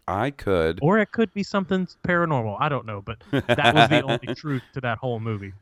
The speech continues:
Speaker 1: <coughs> I could listen to Richie from Boston say, "The Departed," with his
Speaker 2: Right.
Speaker 1: accent all
Speaker 2: I could.
Speaker 1: day
Speaker 2: That was a
Speaker 1: long.
Speaker 2: great little schooling session. Like, he dropped some mad knowledge right there.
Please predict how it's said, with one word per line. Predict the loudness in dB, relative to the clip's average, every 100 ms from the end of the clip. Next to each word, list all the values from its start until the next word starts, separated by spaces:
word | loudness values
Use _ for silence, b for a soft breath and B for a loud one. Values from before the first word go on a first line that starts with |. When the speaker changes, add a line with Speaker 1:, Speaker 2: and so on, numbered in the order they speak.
| -12
Speaker 1:
<coughs> | -12 -10 -10 -10 -2
I | 0 0
could | -2 0
listen | 0 0 -4 -2
to | 0
Richie | 0 0 -4
from | -4 -6
Boston | 0 0 0 -2 -4 -4 -8 _
say, | -4 -2 0 -2 -6 _ _ _ _
"The | -8 -6 -6
Departed," | -6 -2 0 0 -2 -4 -12 _ _ _ _ _ _ -12
with | -8
his | -8 -4
Speaker 2:
Right. | -2 0
Speaker 1:
accent | 0 -2 -4 _ _ _ _ -6
all | -2 2 0 -2 -4
Speaker 2:
I | -6
could. | -4
Speaker 1:
day | -2 -2 -6 -10 _ _ _ _ -4
Speaker 2:
That | -2
was | -2
a | -2
Speaker 1:
long. | -2
Speaker 2:
great | -4 -4
little | -4 -4 -6
schooling | -6 -4 -4 -6
session. | -10 -14 -14 -16 -12
Like, | -12 -4
he | 0 0
dropped | 0 0 0 0 -6
some | -6 -4
mad | -2 -2
knowledge | -2 -2 -2 -6
right | -8 -8
there. | -8 -8